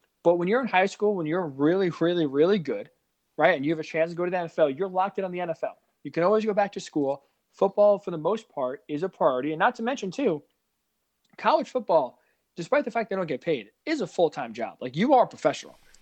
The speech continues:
with the amount of practice time, film watching, studying, working out. Like, that is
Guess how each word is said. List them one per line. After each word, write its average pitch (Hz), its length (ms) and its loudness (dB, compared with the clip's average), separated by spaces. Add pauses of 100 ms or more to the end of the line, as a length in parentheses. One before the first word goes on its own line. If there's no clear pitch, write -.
(100)
with 151 140 2
the 143 80 0
amount 147 300 0
of - 120 -10
practice 220 380 0
time, 208 380 -2
film 202 420 -2
watching, 190 460 -6
studying, 190 760 -2
working 175 460 -2
out. 175 320 2 (300)
Like, 151 180 2 (300)
that 196 280 2
is 202 320 -4